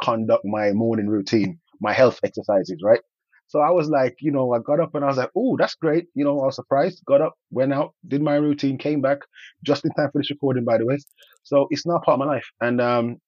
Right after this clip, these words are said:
it's great when you meet other people along the way, like my team that's, that's also having their own journeys, and you discuss it and you kind of build that camaraderie. It, that, that pressure then kind of just goes away. So, you know, um, it becomes a lifestyle,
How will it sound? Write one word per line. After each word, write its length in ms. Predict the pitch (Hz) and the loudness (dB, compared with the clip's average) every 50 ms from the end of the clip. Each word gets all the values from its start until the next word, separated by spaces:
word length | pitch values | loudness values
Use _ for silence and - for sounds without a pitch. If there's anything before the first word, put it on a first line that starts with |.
| _ _ - | _ _ 0
it's 180 | - - - - | 0 0 0 -2
great 340 | 95 - 135 139 143 147 147 | -6 -2 0 0 0 0 0
when 180 | 123 120 123 123 | -2 -2 0 0
you 120 | 123 120 | 0 -2
meet 180 | 123 123 131 - - | -2 -2 -2 0 2
other 240 | 110 117 107 117 113 | 2 2 2 2 0
people 300 | - 127 123 - 117 113 | -2 -2 -4 -2 0 0
along 220 | 113 110 110 107 | 0 0 0 -2
the 60 | 110 | -2
way, 280 | 104 110 113 127 139 - - | 0 0 0 -2 -2 -4 -2
like 160 | 107 107 92 | -2 -2 -2
my 140 | 104 104 101 - | -2 -4 -6 -6
team 260 | - - 117 120 123 | -4 -2 -2 0 0
that's, 240 | 113 110 107 - - _ 107 | 0 0 -2 -4 -8 _ -2
that's 240 | 101 104 95 - - | 0 0 0 0 -2
also 400 | 120 113 - 120 117 117 123 120 - _ _ _ _ | -4 -4 -2 0 0 0 0 -2 -6 _ _ _ _
having 240 | - 123 113 123 117 | -4 -2 -2 0 2
their 180 | 120 120 117 | 2 2 2
own 140 | 120 117 101 | 0 -2 -2
journeys, 400 | 107 113 110 113 127 143 139 - - | -2 -2 -2 0 -2 -2 -4 -4 -4
and 180 | 110 113 110 110 | -4 -2 -2 0
you 100 | 107 98 | 0 0
discuss 380 | 110 110 - - - - - - | -2 -2 -2 -2 -4 -4 -2 0
it 140 | 151 175 - _ _ _ - - - _ - | -2 -2 -2 _ _ _ -20 -20 -18 _ -4
and 140 | 127 135 | 0 0
you 80 | 143 143 | 0 0
kind 220 | 143 165 156 151 | 0 -2 -2 0
of 240 | 147 143 131 104 - - | 0 -2 -2 -4 -4 -2
build 220 | 147 147 135 131 | 0 0 0 0
that 160 | 127 123 117 - _ - | -2 -2 -4 -6 _ -10
camaraderie. 640 | - 147 143 135 135 131 123 117 104 98 87 - _ - - - - - - _ | -6 -2 -2 0 0 0 0 -2 -4 -6 -8 -8 _ -20 -20 -20 -20 -20 -4 _
It, 160 | 110 117 - - _ _ - | 2 2 2 2 _ _ -4
that, 220 | 113 131 123 - - | -2 0 0 0 0
that 240 | 127 120 - _ | -2 -4 -4 _
pressure 320 | - - 147 139 - - 120 | -4 -2 -2 -2 0 -2 -2
then 160 | 120 117 110 | -2 -2 -2
kind 240 | - - 120 117 110 | -4 -4 -2 -2 0
of 60 | 107 | 0
just 180 | 104 - - - - 101 87 | -2 -4 -6 -10 -12 -12 -6
goes 240 | - 117 120 110 92 | -2 0 0 0 2
away. 320 | 113 110 107 95 82 - _ _ | 0 0 0 -2 -4 -6 _ _
So, 380 | _ - 120 113 110 107 95 - _ _ _ _ _ _ _ | _ 0 2 2 2 2 0 -6 _ _ _ _ _ _ _
you 100 | 127 131 | 0 2
know, 260 | 110 107 101 95 - - - | 2 2 0 -2 -6 -6 -4
um, 380 | 120 123 123 120 117 110 92 - _ - | -2 0 2 2 0 0 -4 -8 _ -4
it 100 | 131 139 | -4 -2
becomes 260 | 143 143 160 165 160 | -2 0 -2 -2 0
a 40 | 165 | 0
lifestyle, 500 | 143 131 123 - - - 120 120 127 120 | 0 0 0 -2 -2 -2 0 0 -2 -4